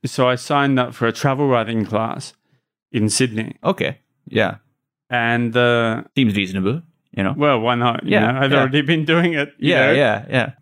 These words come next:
Speaker 1: And the, the course said, uh, "Bring along any previously published material."
Speaker 2: Yeah.
Speaker 1: And so at that stage, I had no published material except my own s-,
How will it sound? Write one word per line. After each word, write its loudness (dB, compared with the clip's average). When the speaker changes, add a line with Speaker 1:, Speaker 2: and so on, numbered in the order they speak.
Speaker 1:
And 0
the, 2
the 2
course 0
said, 0
uh, 0
"Bring 0
along 2
any 2
previously -2
published -2
material." 0
Speaker 2:
Yeah. -2
Speaker 1:
And 2
so 2
at -4
that 0
stage, 0
I 0
had 0
no 2
published 0
material 0
except -4
my 2
own 2
s-, -4